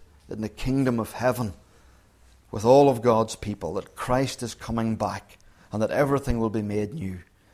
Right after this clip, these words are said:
and that we have an inheritance that will never perish, spoil, or fade. A promise of provision. And then thirdly,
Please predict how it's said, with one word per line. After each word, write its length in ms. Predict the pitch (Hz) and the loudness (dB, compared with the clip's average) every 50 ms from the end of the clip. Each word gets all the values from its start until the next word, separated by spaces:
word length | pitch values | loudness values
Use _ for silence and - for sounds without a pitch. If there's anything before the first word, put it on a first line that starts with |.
| _ - - | _ -12 -6
and 100 | 117 123 | -2 -2
that 40 | 131 | 2
we 120 | 127 143 | 4 6
have 160 | 139 131 120 123 | 4 6 4 2
an 60 | 123 | 0
inheritance 680 | 123 127 117 101 110 131 147 147 143 - 135 117 - | 0 0 -2 -2 4 4 4 4 4 0 -4 -8 -8
that 60 | - 92 | -8 -8
will 180 | 92 104 107 | -6 -6 -6
never 320 | 110 120 131 135 - 135 123 | -2 -2 0 0 0 0 -2
perish, 500 | - - - 123 127 131 127 120 - - | -4 -4 -4 -2 0 0 -2 -4 -8 -14
spoil, 320 | - - - 120 120 120 117 | -12 -4 0 2 2 2 2
or 100 | 117 113 | -2 -4
fade. 380 | - - 101 98 95 95 - - _ _ _ _ _ _ _ _ _ _ _ _ _ _ _ _ _ _ _ _ - - _ _ _ - _ _ _ _ - | -6 -8 -6 -6 -6 -6 -8 -14 _ _ _ _ _ _ _ _ _ _ _ _ _ _ _ _ _ _ _ _ -20 -20 _ _ _ -20 _ _ _ _ -20
A 60 | - | -20
promise 600 | - - - 110 117 123 113 104 - - - - _ _ _ _ _ _ _ _ _ _ _ _ _ | -12 -4 -2 0 2 2 0 0 -2 -8 -12 -14 _ _ _ _ _ _ _ _ _ _ _ _ _
of 180 | 98 95 - - | -16 -16 -14 -10
provision. 540 | - 107 90 98 101 98 98 104 95 87 - _ _ - | -10 -8 -4 -4 -4 -4 -4 -6 -8 -8 -12 _ _ -6
And 80 | 110 | -4
then 140 | 131 135 123 | -2 -2 -2
thirdly, 580 | - - - 113 113 117 120 113 110 98 87 | -4 -4 -2 0 2 2 2 0 -2 -4 -4